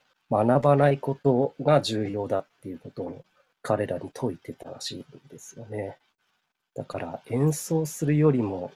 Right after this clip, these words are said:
聴くことを優先するっていう。それが結構その後の活動でいろんな音源で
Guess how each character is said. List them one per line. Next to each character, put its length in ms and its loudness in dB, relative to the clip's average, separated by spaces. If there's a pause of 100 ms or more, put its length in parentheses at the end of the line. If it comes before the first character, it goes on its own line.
聴 200 -14
く 140 -6
こ 220 -4
と 300 2 (680)
を 120 4
優 200 0
先 240 -4
す 140 -6
る 140 -6 (100)
っ 20 -20
て 100 -14
い 80 -12
う。 140 -16 (1400)
そ 180 -6
れ 120 4
が 160 6
結 320 -2
構 140 2
そ 180 0
の 140 2
後 120 2
の 260 2 (100)
活 320 -2
動 200 0
で 160 2
い 100 -4
ろ 140 -2
ん 140 -4
な 200 -4 (840)
音 260 0
源 260 2
で 220 -6